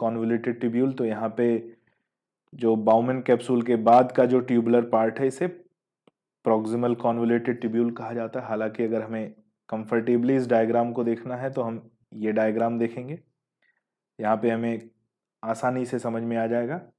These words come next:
बाउमेन कैप्सूल, और बाउमेन कैप्सूल के बाद जो ट्यूबुलर पार्ट दिख रहा है, ये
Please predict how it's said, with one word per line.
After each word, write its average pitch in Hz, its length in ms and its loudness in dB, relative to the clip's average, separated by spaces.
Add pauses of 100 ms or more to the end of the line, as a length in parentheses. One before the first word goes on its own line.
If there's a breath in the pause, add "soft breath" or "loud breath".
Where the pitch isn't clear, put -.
(720)
बाउमेन 117 500 2
कैप्सूल, 131 520 0
और 151 140 2
बाउमेन 113 440 -2
कैप्सूल 117 460 -2
के 117 100 0
बाद 117 320 2
जो 123 140 2
ट्यूबुलर 120 400 0
पार्ट 117 300 0
दिख 113 220 -4
रहा 127 100 -2
है, 135 160 -2
ये 160 160 0